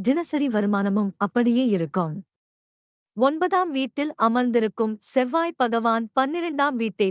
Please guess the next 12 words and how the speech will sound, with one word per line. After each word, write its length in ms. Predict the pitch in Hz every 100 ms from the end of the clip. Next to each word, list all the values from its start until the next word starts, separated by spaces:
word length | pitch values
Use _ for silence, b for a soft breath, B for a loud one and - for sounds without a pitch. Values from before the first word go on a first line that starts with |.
| -
பார்ப்பார். 460 | 175 156 196 165 123 _ _ _ _ _ _ _ _ _ -
இது 200 | 302 339
உங்கள் 400 | 311 339 349 370 -
செலவுகளை 500 | 247 247 247 254 254
குறைக்க 480 | - 226 220 - 302
உதவும். 480 | 220 196 175 175 160 185 _ _ _ _ _ _ _ _ -
பன்னிரெண்டாம் 680 | 294 320 381 381 349 349
வீட்டில் 440 | 254 262 - 302 320
கேது 360 | - 262 277 320
அமர்ந்து 480 | 208 220 240 247 262 302 -
ஆறாம் 360 | 240 269 320 311
வீட்டில் 460 | 233 233 - 247